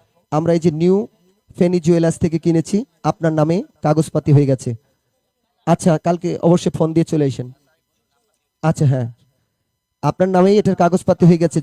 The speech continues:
যদি আপনার কাছে কোনো রকম কোনো সমস্যা মনে হয়, আপনি এই জুয়েলার্সে গিয়ে যোগাযোগ করবেন,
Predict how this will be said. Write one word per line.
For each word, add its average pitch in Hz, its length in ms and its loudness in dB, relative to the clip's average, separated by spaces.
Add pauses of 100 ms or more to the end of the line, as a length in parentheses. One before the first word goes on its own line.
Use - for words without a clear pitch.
যদি 165 260 2
আপনার 175 260 -2
কাছে 175 240 -2
কোনো 165 240 0
রকম 170 280 0 (200)
কোনো 165 200 -2 (220)
সমস্যা 156 360 -4
মনে 156 240 -2
হয়, 160 200 4 (440)
আপনি 165 280 -4 (180)
এই 165 160 2 (100)
জুয়েলার্সে 160 500 -2
গিয়ে 175 140 0 (260)
যোগাযোগ 151 440 2
করবেন, 139 220 -2